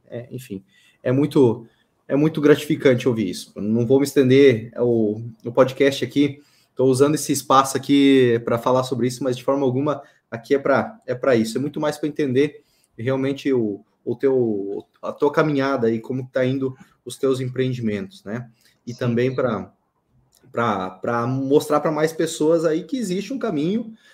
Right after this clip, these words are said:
Speaker 1: mais interessante aí com, ah, pra, pra se criar e se construir o patrimônio, né? Diferente de, da, de uma renda fixa,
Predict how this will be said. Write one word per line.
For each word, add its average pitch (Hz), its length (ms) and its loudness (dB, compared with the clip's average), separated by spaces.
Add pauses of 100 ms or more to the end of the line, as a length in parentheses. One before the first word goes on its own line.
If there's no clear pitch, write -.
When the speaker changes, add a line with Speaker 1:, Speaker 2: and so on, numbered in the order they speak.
(140)
Speaker 1:
mais 175 380 2
interessante 175 800 -2
aí 127 680 -2 (100)
com, 110 440 -6 (400)
ah, 107 600 -6 (140)
pra, 117 180 -2
pra 123 240 -4
se - 320 -14
criar 143 480 2
e 156 60 -4
se - 160 -12
construir 139 440 -6
o 139 60 -4
patrimônio, 143 640 -4
né? 147 280 -6 (460)
Diferente 143 560 0
de, 196 340 -4 (1120)
da, 113 540 -4 (840)
de 120 60 -12
uma 127 120 -2
renda 123 220 -4
fixa, 117 600 -8